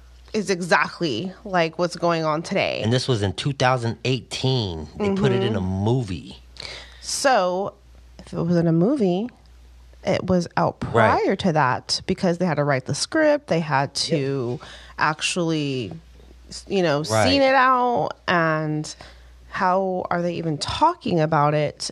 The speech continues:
Speaker 1: if it didn't exist?
Speaker 2: In two thousand eighteen.
Speaker 1: I don't think they just made it up on the fly. They had heard about it somewhere, because I truly think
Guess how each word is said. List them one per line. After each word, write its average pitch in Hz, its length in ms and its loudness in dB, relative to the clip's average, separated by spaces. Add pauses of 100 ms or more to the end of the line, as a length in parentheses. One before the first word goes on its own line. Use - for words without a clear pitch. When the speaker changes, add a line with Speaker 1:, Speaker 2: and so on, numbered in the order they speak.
(100)
Speaker 1:
if 185 160 0
it 160 140 -2
didn't 156 280 2
exist? 139 840 -2 (200)
Speaker 2:
In 90 60 -4
two 110 180 -2
thousand 107 340 2
eighteen. 92 360 -4
Speaker 1:
I - 20 -6
don't 220 460 4
think 196 360 2
they 180 100 0
just 175 200 -2
made 170 160 4
it 165 80 0
up 156 300 2
on 170 160 2
the 160 80 0
fly. - 440 0 (100)
They 180 100 4
had 202 200 0
heard 202 220 0
about 254 260 2
it - 60 -12
somewhere, 180 420 0
because 165 540 -2
I 185 200 2
truly 185 340 0
think 170 420 0